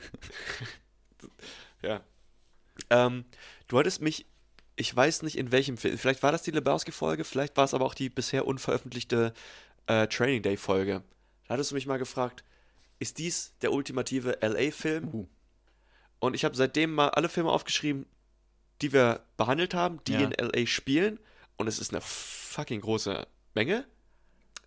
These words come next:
Speaker 1: Was ist für dich der ultimative L-A-Film? Jetzt unabhängig von den Filmen, die wir bisher besprochen oder gesehen haben. Na, gesehen solltest du ihn schon
Speaker 2: Es
Speaker 1: haben,
Speaker 2: kommt,
Speaker 1: aber
Speaker 2: es kommt halt echt immer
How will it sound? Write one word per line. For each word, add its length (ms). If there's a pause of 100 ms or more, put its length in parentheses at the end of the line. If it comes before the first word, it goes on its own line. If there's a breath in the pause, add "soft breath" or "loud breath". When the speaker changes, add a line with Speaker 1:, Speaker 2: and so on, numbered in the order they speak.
Speaker 1:
Was 200
ist 80
für 120
dich 180
der 300 (580)
ultimative 540
L-A-Film? 720
Jetzt 180
unabhängig 420
von 140
den 80
Filmen, 200
die 120
wir 80
bisher 280 (140)
besprochen 460
oder 220
gesehen 320
haben. 240 (480)
Na, 180
gesehen 300
solltest 260
du 60
ihn 40
schon 140
Speaker 2:
Es 80
Speaker 1:
haben, 100
Speaker 2:
kommt, 200
Speaker 1:
aber 80
Speaker 2:
es 80
kommt 200
halt 180
echt 200
immer 400